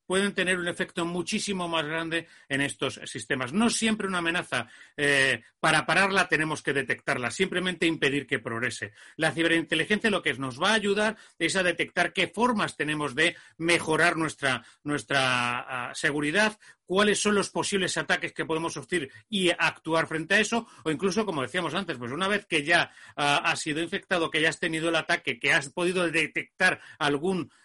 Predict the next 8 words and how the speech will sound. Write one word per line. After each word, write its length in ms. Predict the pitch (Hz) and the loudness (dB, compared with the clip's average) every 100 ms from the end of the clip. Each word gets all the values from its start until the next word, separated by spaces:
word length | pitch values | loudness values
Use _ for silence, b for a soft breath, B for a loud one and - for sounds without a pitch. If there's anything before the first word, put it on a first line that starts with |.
| b | b
eh, 280 | 147 147 160 | -2 0 0
a, 320 | 160 147 139 | -2 -2 -2
a, 160 | 143 143 147 | -4 -6 -4
algún 260 | 151 156 185 | -2 -2 -2
origen 420 | 170 196 165 147 | 0 0 0 0
o 60 | 135 | 0
alguna, 420 | 139 175 165 - b b | -2 -2 -2 -4 b b
eh, 340 | 147 135 135 | -6 -2 -2